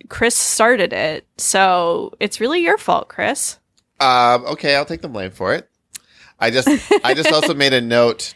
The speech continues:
Speaker 2: to schedule Friday work online gaming sessions.
Speaker 1: <laughs> Yeah, that's what they do every, uh,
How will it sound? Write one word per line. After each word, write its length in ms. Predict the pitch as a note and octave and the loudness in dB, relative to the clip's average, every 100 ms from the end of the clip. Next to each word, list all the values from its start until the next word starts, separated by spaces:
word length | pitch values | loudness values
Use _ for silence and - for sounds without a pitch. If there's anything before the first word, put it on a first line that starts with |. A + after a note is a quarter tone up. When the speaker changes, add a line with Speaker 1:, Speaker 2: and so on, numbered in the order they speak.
| - | -10
Speaker 2:
to 220 | B2+ A2+ | -6 -6
schedule 520 | - A2+ A2 A#2 G#2+ | -2 0 0 2 0
Friday 480 | G2 A2+ G#2 G#2+ G#2 | 0 0 2 2 -2
work 440 | G2 G2+ F#2+ - _ _ _ - | -4 -6 -8 -14 _ _ _ -8
online 440 | G#2 G2 F#2+ F#2+ | -6 -6 -8 -10
gaming 340 | F#2 F#2+ F#2 F2+ | -10 -12 -12 -12
sessions. 560 | F2+ D#2 - - - - _ - | -10 -10 -12 -18 -20 -20 _ -4
Speaker 1:
<laughs> 140 | C#4 - - - C4+ - C4 - A#3+ - C4 - B3+ _ - F#3 - - - - | -4 -4 -10 -4 -4 -2 -4 -4 -4 -4 -6 -6 -10 _ -4 -2 -2 -6 -12 -2
Yeah, 100 | A#3 | 0
that's 240 | G#3+ G#3+ | 2 0
what 120 | A#3 A#3 | 0 2
they 120 | C4 | 2
do 220 | A3+ A3+ | 2 2
every, 460 | G#3 G3 G3+ G3+ G3 | 2 2 2 4 4
uh, 420 | F3+ F3 E3 F#3 | 4 4 2 0